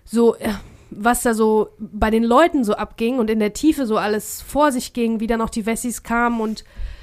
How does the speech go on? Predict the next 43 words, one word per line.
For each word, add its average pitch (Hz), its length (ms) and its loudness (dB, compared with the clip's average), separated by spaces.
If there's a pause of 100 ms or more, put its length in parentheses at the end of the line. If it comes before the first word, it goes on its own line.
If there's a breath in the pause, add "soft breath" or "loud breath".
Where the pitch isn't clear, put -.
(280 loud breath)
äh, 214 140 0
die 233 140 2
Wirtschaft 285 340 2
so 262 80 2
ein - 20 0
bisschen 240 260 -2
angerissen, 233 520 -4
an 233 140 -4
sich 226 120 -8
gerissen 220 400 -4
haben 208 200 -2
und 247 180 -2
so 247 80 -2
weiter 208 220 0
und 202 80 -2
so 196 60 -6
fort, 208 260 -2
das 190 100 -4
ist 214 160 -8
wirklich 226 240 -4
ein 190 80 -6
großes, 208 800 -2 (680 soft breath)
äh, 202 440 2
ein 139 260 -6 (280)
großes, 247 360 -2
komplexes 240 760 -4 (140)
Ding. 220 260 2 (340)
Und 226 80 -2
das 226 280 -2
wird 240 140 -2
hier 294 180 0
nicht 277 200 -2
so 254 100 -6
richtig - 340 -8
gut - 220 -14
erklärt. 160 440 -8
Also 190 280 -4
auch 214 160 -4
diese 226 200 -4
Nostalgie 226 760 -2
und 233 160 -2
so 214 100 -6
weiter, 220 440 0